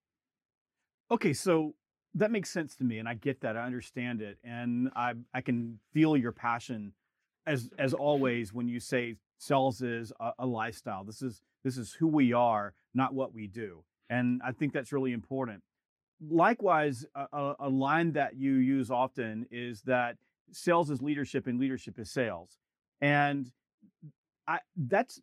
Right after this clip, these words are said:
that's a line that I'm not sure everybody totally gets. So let's take a moment and let you walk us through what exactly does that mean,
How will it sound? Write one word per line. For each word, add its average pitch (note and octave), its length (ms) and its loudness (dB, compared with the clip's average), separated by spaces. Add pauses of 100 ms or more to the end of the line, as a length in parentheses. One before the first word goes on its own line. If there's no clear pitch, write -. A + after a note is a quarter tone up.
that's G#3 220 0
a A#3+ 40 0
line E3 360 2
that C#3 100 0
I'm C#3 100 2
not D3+ 180 -2
sure D3 220 0
everybody C3 480 0 (220)
totally D3+ 340 2
gets. A2 420 -4
So C#3 380 0
let's G#3 220 -10
take A#3 240 -4
a G#3 40 -4
moment D#3 480 0
and C3 200 -2
let C#3 260 -2
you C3 260 -2 (480)
walk F3 280 4
us F#3+ 140 -8
through D3+ 540 2 (180)
what E3+ 200 2
exactly D#3 460 0
does C3 120 -2
that B2+ 160 -4
mean, C#3 360 0